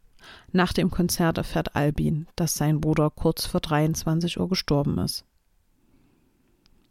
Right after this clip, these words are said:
Nach dem Tod des Mannes gründet sich die Soko Spatz der Polizei.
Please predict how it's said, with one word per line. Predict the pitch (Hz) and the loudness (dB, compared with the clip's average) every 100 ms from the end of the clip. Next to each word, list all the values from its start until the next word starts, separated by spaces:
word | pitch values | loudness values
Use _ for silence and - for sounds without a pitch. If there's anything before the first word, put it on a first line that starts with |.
| _ - - _ _ _ - | _ -20 -20 _ _ _ -2
Nach | 190 220 | 0 2
dem | 247 220 | 2 2
Tod | - 185 180 | 2 2 2
des | 175 - | 0 -2
Mannes | 160 156 165 185 - | 0 2 0 -2 -2
gründet | 160 170 175 175 | 2 2 2 0
sich | 190 - | -2 0
die | 175 | 0
Soko | 160 - 170 | 0 0 -2
Spatz | - 147 143 - | 0 -2 -2 -2
der | 160 | 0
Polizei. | - 180 - - 113 | 0 0 -2 -4 -4